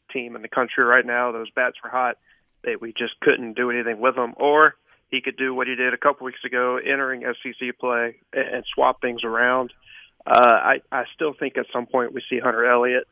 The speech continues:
in there. Just, it's, you know, especially those weeks where there's only one midweek game, 'cause it looks like Washburn is that go-to midweek guy when there's just one a week. Uh, but, you know, I think it just comes down to, uh, what he wants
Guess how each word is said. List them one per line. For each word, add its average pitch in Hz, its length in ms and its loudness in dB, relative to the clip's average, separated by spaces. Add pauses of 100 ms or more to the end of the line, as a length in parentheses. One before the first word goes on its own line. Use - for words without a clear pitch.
in 123 180 -6
there. 120 220 2
Just, 120 220 -4 (220)
it's, 127 160 -4 (160)
you 135 80 -6
know, 120 60 -2
especially 131 360 -2
those 120 140 -6
weeks 123 280 -4
where 123 100 -4
there's 117 140 -2
only 113 180 -2
one 113 260 -6
midweek 123 360 -6
game, 117 320 -2
'cause 117 160 -4
it - 160 -4
looks 123 160 -6
like 120 160 -2
Washburn 117 600 -4
is 107 140 -10
that 123 200 -2
go-to 120 480 -6
midweek 117 320 -12
guy 117 360 4
when 113 160 -16
there's 113 160 -8
just 127 180 -2
one 120 140 -4
a 110 40 -12
week. 117 280 -12 (580)
Uh, 113 360 8 (100)
but, 120 200 2
you 127 120 -10
know, 131 160 2
I 131 180 4
think 139 160 -6
it 131 140 -10
just 127 160 -8
comes 120 240 -6
down 127 260 2 (100)
to, 120 200 2 (400)
uh, 92 220 -2 (520)
what 139 160 0
he 127 140 -10
wants 127 240 -2